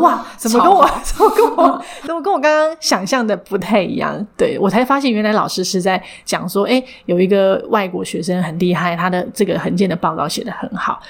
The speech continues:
Speaker 1: 然后没想到他可以拿那么高分这样子。”然后可是因为那时候英文不好，我以为他在说我迟到。
Speaker 2: 哦，那个心情很，
Speaker 1: <laughs>
Speaker 2: 很大落差欸。
Speaker 1: 很大，很大落差，对。那还有另外一个 shock 是，我觉得 culture shock 就是所谓的文化冲击。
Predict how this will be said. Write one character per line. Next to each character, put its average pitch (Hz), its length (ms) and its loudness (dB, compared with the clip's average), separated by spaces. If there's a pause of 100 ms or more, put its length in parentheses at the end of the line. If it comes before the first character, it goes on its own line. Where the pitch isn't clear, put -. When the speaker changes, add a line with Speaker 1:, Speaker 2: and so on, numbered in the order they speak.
(140)
Speaker 1:
然 170 80 -4
后 175 80 2
没 190 100 4
想 190 220 2
到 240 140 2
他 196 100 -2
可 190 140 -8
以 - 20 -4
拿 - 180 -6
那 180 60 -2
么 180 80 -6
高 - 220 -6
分 - 260 -10
这 - 60 -8
样 - 120 -10
子。” - 160 -14 (360)
然 196 100 0
后 208 80 4
可 214 80 2
是 214 100 2
因 254 60 4
为 240 80 6
那 220 60 4
时 214 60 4
候 214 60 2
英 202 140 2
文 185 140 0
不 180 80 0
好， 165 100 -4
我 175 100 -2
以 190 60 4
为 180 100 2
他 185 140 -2
在 185 100 -2
说 180 160 0
我 170 120 0
迟 - 280 -2
到。 - 160 0 (640)
Speaker 2:
哦， 262 200 2
那 320 80 2
个 320 80 0
心 302 200 2
情 226 220 0
很， 208 120 -2 (100)
Speaker 1:
<laughs> - 160 -12
Speaker 2:
很 302 160 4
大 - 160 8
落 359 220 4
差 262 260 0
欸。 285 100 6
Speaker 1:
很 233 140 2
大， 226 180 4
很 196 140 -4
大 196 160 -2
落 190 180 -10
差， - 480 -10
对。 202 320 -4 (180)
那 349 80 2
还 359 120 0
有 294 60 4
另 254 160 2
外 254 100 2
一 - 20 0
个 214 80 2
shock 196 440 0
是， 226 160 0
我 185 120 0
觉 202 140 2
得 277 180 2 (280)
culture 214 360 -2
shock 175 180 -6
就 180 120 -2
是 220 40 0
所 185 120 -6
谓 185 80 -4
的 180 80 -4
文 - 180 -6
化 180 240 0
冲 - 240 -12
击。 - 240 -8